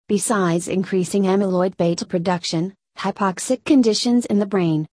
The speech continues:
also heighten levels of oxidative stress, an increase that poses serious dangers for the delicate cells of the central nervous system.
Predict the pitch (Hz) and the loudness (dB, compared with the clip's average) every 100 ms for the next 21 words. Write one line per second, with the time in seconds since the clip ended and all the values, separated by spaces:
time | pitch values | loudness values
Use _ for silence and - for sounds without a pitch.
0 | _ _ _ _ _ - 190 202 - 247 | _ _ _ _ _ -2 0 0 0 0
1 | 220 202 180 196 196 180 165 170 - 196 | 0 0 0 2 2 0 0 -4 -4 -2
2 | 208 214 - 214 214 220 214 - 190 156 | -2 -2 -4 0 0 0 -4 -2 0 -2
3 | 160 - - - 214 - 208 196 208 202 | -4 -12 -14 -4 -2 2 0 0 0 -2
4 | - 175 - 214 202 202 208 - 190 170 | -2 -4 -2 0 0 0 -2 -2 -2 0
5 | 151 151 - - _ _ _ _ _ _ | -2 -6 -10 -16 _ _ _ _ _ _
6 | _ 196 196 196 196 - - 190 190 175 | _ 0 2 2 0 -2 -4 -2 0 0
7 | 175 208 240 - - 175 165 - 190 170 | 0 0 -2 -4 -2 0 0 -2 -4 -4
8 | 170 190 185 214 220 196 180 190 - 190 | -2 0 0 2 2 2 2 -4 -4 -4
9 | 170 165 156 | -4 -4 -4